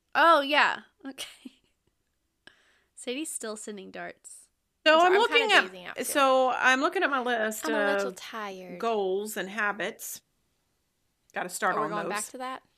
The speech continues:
Speaker 2: I'm just saying, I gotta start it.
Speaker 3: <laughs>
Speaker 2: Now that I'm healthy.
Speaker 3: Well, this
Speaker 2: Yes.
Speaker 3: is good, guys.
Speaker 1: Then we'll start it. And then, you know
Speaker 2: Healthy.
Speaker 1: what? Next week, we'll do a catch-up and see how
Speaker 3: Yep.
Speaker 2: Oh, good idea.
Speaker 1: we are progressing.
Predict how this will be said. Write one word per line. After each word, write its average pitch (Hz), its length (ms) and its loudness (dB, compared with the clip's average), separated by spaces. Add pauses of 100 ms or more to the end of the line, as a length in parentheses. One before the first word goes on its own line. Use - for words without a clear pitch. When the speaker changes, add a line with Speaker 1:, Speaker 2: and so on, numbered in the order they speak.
(200)
Speaker 2:
I'm 403 160 -2
just 508 200 2
saying, 508 340 4
I 269 160 8
gotta 302 340 6
start 403 380 4
it. - 420 -4
Speaker 3:
<laughs> 381 60 -10 (840)
Speaker 2:
Now 214 200 4
that 277 100 4
I'm 254 140 6
healthy. 254 440 2
Speaker 3:
Well, 285 140 -2
this 185 80 -4
Speaker 2:
Yes. 226 140 8
Speaker 3:
is 320 260 12
good, 254 80 12
guys. 240 260 6
Speaker 1:
Then 175 80 -4
we'll 277 120 -4
start 370 400 2
it. 247 240 0
And 320 160 -4
then, 330 260 2
you 330 60 -4
know 320 140 4
Speaker 2:
Healthy. 311 120 0
Speaker 1:
what? 294 360 2
Next 277 360 0
week, 311 260 -4
we'll 277 140 -4
do 294 160 0
a 302 80 2
catch-up 294 560 -2
and 247 140 -10
see 277 240 -8
how 262 460 4
Speaker 3:
Yep. 285 120 4
Speaker 2:
Oh, 349 480 10
good 330 160 8
idea. 285 680 6
Speaker 1:
we - 60 -2
are 240 280 8
progressing. 226 840 -4